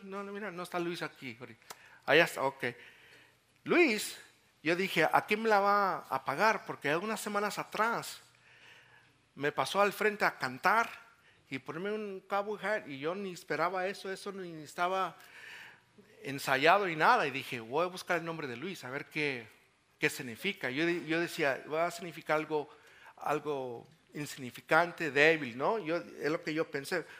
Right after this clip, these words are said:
Voy viendo que voy viendo el nombre de Luis y fíjese, e-, el nombre viene de alemán, francés, que significa guerrero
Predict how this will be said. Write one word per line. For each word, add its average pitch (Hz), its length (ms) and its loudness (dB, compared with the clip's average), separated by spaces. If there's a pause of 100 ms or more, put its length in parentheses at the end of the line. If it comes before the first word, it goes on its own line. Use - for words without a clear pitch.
(320)
Voy 147 240 0
viendo 202 420 -2
que - 80 -10
voy 160 340 -2 (340)
viendo 165 340 0
el 131 120 0
nombre 151 260 -4
de 135 80 -6
Luis 143 440 -6 (220)
y 117 120 -10
fíjese, 180 640 -12 (880)
e-, - 220 -4
el 135 120 2
nombre 175 240 -2
viene 170 220 -4
de 156 60 -6
alemán, 147 640 -6
francés, 120 880 -8 (760)
que 160 160 6
significa 147 1000 0 (460)
guerrero 202 720 6